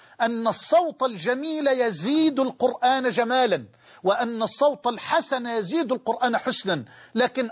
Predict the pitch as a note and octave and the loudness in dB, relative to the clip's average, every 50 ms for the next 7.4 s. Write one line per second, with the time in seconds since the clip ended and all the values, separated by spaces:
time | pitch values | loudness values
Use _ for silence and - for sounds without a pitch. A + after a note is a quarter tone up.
0 | - - F4+ F#4 D#4+ G3 G3 B3+ B3+ B3 B3+ A#3+ B3 A#3 - - D4 D4 B3+ A3+ | 2 2 2 2 2 -2 -2 -2 -2 -2 -4 -4 -6 -6 -4 -4 -6 -4 -4 -2
1 | G3+ B3 C4 A#3+ A#3+ - - A#3 A#3 A#3 - _ _ _ _ _ _ _ _ _ | 0 0 0 0 0 0 0 0 0 -2 -4 _ _ _ _ _ _ _ _ _
2 | G#3 G3+ B3 B3 - B3+ B3 A#3+ C#4 C#4+ B3 A3+ - - - - A3+ G3+ D3+ - | 0 0 2 2 2 2 0 2 0 0 0 0 -2 -2 0 2 2 2 0 -2
3 | - _ - - - - C4+ C#4 C4+ - F#3+ - - _ - - _ _ _ _ | -10 _ -20 -20 -2 0 0 0 2 0 -2 -4 -6 _ -20 -20 _ _ _ _
4 | _ A3 G#3 B3 C#4 D4 C#4 C4+ - - _ _ _ _ _ _ _ _ _ _ | _ 0 2 4 4 4 2 2 -2 -6 _ _ _ _ _ _ _ _ _ _
5 | _ _ _ _ - F#3+ G3+ A#3 - - B3 B3 B3 D4+ F4+ F4+ - - A#3+ - | _ _ _ _ 0 2 2 2 2 2 2 4 4 4 2 2 0 -4 -4 -2
6 | C#4 A#3+ - - A3 A#3 - - C4 C#4+ C#4+ B3 F#3+ A#3+ A3 G3+ G#3 G3+ - G#3 | -4 -4 -2 -2 -4 -4 -2 -2 -2 -2 -2 -2 -2 -4 -2 -2 -2 -2 0 0
7 | F#3+ F#3 F3+ G3+ E3+ - _ _ | 0 0 0 -2 -2 -4 _ _